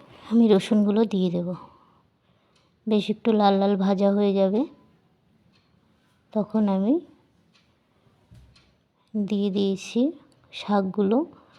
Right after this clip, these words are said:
medium to low আছে রেখে দেবো। আর শাকগুলো, উম, সব শাকগুলো আমি দিয়ে দিয়েছি। দেখো কতটা শাক ছিল, তাও একটুখানি হয়ে গেছে জল ছেড়ে দিয়ে। এবার শাকটাকে একটু নাড়িয়ে চাড়িয়ে নিয়ে ওর মধ্যে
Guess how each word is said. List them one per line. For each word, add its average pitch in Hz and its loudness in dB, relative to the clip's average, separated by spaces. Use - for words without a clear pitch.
medium 214 2
to 220 -2
low 214 4
আছে 196 0
রেখে 196 -2
দেবো। 208 0
আর 202 0
শাকগুলো, 202 -2
উম, 214 0
সব 220 0
শাকগুলো 214 2
আমি 254 4
দিয়ে 208 0
দিয়েছি। 185 -2
দেখো 208 0
কতটা 208 0
শাক 220 -4
ছিল, 233 0
তাও 220 2
একটুখানি 214 -2
হয়ে 196 -2
গেছে 190 -6
জল 196 2
ছেড়ে 190 -6
দিয়ে। 180 -6
এবার 214 -2
শাকটাকে 214 -2
একটু 208 -2
নাড়িয়ে 202 2
চাড়িয়ে 214 -2
নিয়ে 226 0
ওর 220 0
মধ্যে 214 -2